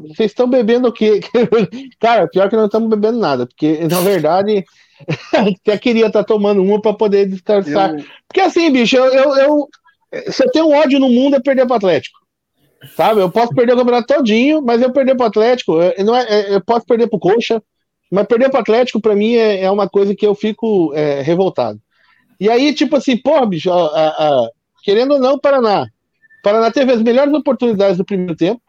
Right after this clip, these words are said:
Speaker 1: começou o segundo tempo com as melhores oportunidades, o Atlético pressionou, foi lá e fez o gol. Aí depois tomou o segundo gol na bobagem, mas,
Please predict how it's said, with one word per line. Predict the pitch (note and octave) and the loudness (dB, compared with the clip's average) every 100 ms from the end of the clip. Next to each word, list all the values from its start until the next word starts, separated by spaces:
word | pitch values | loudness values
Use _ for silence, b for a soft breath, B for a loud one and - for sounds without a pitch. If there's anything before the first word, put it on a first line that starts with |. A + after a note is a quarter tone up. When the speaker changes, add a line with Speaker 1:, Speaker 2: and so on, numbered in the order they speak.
| _ _ _ _ | _ _ _ _
Speaker 1:
começou | G#3 A#3+ A#3+ C#4 | -2 0 0 0
o | C#4 | 0
segundo | C#4 C4+ | 0 0
tempo | A#3+ A3+ | 0 -2
com | A3+ | 0
as | G#3+ | 0
melhores | G#3+ A3 G#3 | 2 2 0
oportunidades, | G#3 A3 A#3 A#3 G#3+ C4 C4 | 0 -2 -2 0 2 0 0
o | B3+ | -4
Atlético | A#3 A#3 A3+ B3 | -2 -2 -2 -2
pressionou, | B3+ A#3+ C4 B3 C4 | -2 -2 0 0 0
foi | C#4 | 0
lá | B3+ | 0
e | B3 | 0
fez | C4 | -2
o | B3 | -2
gol. | G3 C3 b b b | -2 -4 b b b
Aí | C4+ | -2
depois | D#4 E4 D4 | -2 -2 -2
tomou | D#4+ C#4+ | 0 0
o | C4+ | 0
segundo | B3+ C4+ | -2 -2
gol | A3+ A#3 | 0 2
na | A#3 | 0
bobagem, | A3+ B3 A#3+ D4 C4 | 0 0 2 0 0
mas, | G3+ D3 - | -2 -4 -10